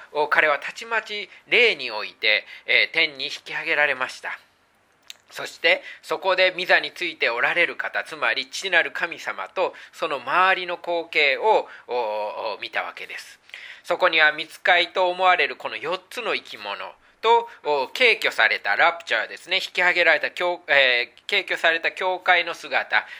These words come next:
代表と思われるこの二十四人の長老たちとがそこにおり、彼らは昼も夜も絶え間なく御座についておられる、う、このお、お方を、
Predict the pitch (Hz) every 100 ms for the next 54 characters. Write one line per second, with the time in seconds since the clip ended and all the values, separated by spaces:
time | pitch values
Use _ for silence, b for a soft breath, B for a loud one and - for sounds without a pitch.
0 | - 139 147 156 143 147 139 147 143 131
1 | - 143 117 139 202 170 175 156 160 180
2 | 190 160 135 160 151 147 147 143 127 -
3 | 151 135 - - 117 113 110 120 190 131
4 | B B - 151 135 113 107 135 143 B
5 | B - 160 156 135 120 120 185 214 175
6 | 185 220 165 B - - 208 233 220 220
7 | 208 165 208 233 - B - 135 143 127
8 | 120 - 165 139 131 131 151 156 151 135
9 | B - 135 127 - 220 240 - 180 170
10 | 131 131 - 107 107 139 135